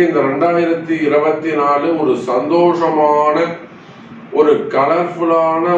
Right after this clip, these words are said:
ஒரு வருஷமா உங்களுக்கு அமைய போகுது.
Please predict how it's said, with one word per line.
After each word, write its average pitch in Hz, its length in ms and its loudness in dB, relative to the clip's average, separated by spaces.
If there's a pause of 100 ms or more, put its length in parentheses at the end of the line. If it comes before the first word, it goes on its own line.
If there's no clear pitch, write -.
ஒரு 147 120 0 (100)
வருஷமா 151 460 0 (160)
உங்களுக்கு 135 460 -2 (120)
அமைய 135 260 -2 (120)
போகுது. 117 420 0